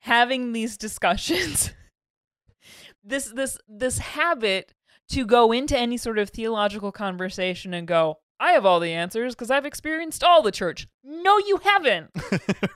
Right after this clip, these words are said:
Speaker 2: Right.
Speaker 1: This is why it's por-, important to be a church,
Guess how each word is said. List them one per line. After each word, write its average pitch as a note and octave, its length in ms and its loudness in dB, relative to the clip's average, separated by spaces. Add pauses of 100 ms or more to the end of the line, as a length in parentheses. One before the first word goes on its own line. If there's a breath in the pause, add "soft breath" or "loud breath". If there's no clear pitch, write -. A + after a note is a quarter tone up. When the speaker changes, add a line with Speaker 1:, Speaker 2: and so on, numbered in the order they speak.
(140)
Speaker 2:
Right. - 580 -6 (160)
Speaker 1:
This F4+ 240 -2
is F#4 120 -6
why G4 120 2
it's G4 120 -4
por-, - 280 -6
important F4 420 0
to F4 220 8
be F#4+ 260 6
a G4 40 2
church, - 640 0